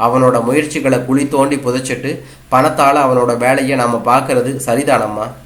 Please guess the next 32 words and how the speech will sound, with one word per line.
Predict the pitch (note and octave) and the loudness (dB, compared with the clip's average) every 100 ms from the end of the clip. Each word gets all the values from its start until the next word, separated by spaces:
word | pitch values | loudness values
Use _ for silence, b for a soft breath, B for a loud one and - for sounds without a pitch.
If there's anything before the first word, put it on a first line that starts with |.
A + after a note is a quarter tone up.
| b b - | b b -8
அம்மாவிடம் | G#2+ C3+ B2+ A#2+ A2 A2 | 0 2 4 2 -4 -2
கேட்டான் | A#2+ A#2+ A2+ G#2+ | -2 0 -2 -4
சக்தி. | G2+ G#2 - G#2+ G2+ - b b | -6 -10 -12 -18 -20 -20 b b
"என்னை | G#2 A2 | -10 -6
மன்னிச்சிடுங்கம்மா, | A2 A#2 C#3 D#3 A#2+ A2 G#2 G2 - | -2 0 0 0 -2 -4 -6 -10 -8
நேர்மையான | A2+ A#2 A#2 A2+ C#3 | -4 -2 0 2 2
முறையில | C#3 B2+ B2 C3 | 4 2 2 0
யாருக்கோ | C3 A#2 A#2+ C#3 C#3+ | 0 0 0 -4 -4
கிடைக்க | C3+ C3 C3+ | -2 0 -2
வேண்டிய | B2 A#2+ A#2+ A2+ | -2 -2 -2 -4
இந்த | A2+ | -4
வேலை | A2+ A#2+ C#3 | -2 -2 -2
குறுக்கு | - D3 D3 | -4 -4 -2
வழியில | C3+ B2+ B2 A#2 | -2 0 0 -2
கிடைக்கிறது | A#2+ B2 B2+ A#2+ C#3+ | -4 -4 -4 -4 -4
கொஞ்சம் | C#3 C3 C3+ C#3 | -4 -2 -4 -4
கூட | C#3 | -4
நியாயம் | B2 A#2 C3+ A#2+ | -2 0 0 -2
இல்லம்மா. | G#2+ G#2 G#2 G2 B B B | -4 -6 -8 -12 B B B
அப்பாவும் | A2 G2 A#2+ A#2 C3 B2+ | -8 -2 2 2 2 2
மாமாவும் | A#2 B2 A#2+ C3 C3 | 2 2 0 0 -2
சொல்ற | A#2+ A#2 | -2 -2
மாதிரி | A2+ A#2 A#2 D3 - B B | 0 -2 -4 -10 -12 B B
பணம் | B2 C3 C#3 | 0 2 2
கொடுத்து | C3 B2 - C3+ | 0 -2 -2 -4
ஊழல் | B2 C3+ C3 | 0 0 0
பண்ணி | A#2+ A#2+ C3+ | -2 -2 -2
வேலை | A#2+ B2+ C3+ | 0 2 2
வாங்குறதுல | A#2+ A#2+ A#2+ A2+ B2+ C#3 | 0 0 -2 -2 -2 0
எனக்கு | B2 A#2 A#2 | -2 -4 -6
இஷ்டம் | - C#3 A2 | -4 -4 -4
இல்லை. | G#2 | -8